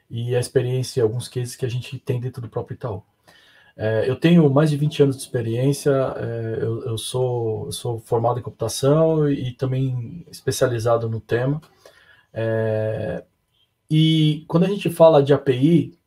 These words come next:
às vezes a gente pensa que é simplesmente, é, uma comunicação.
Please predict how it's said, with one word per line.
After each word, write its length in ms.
às 160
vezes 180
a 60
gente 240
pensa 340
que 140
é 260
simplesmente, 1160
é, 340
uma 140
comunicação. 880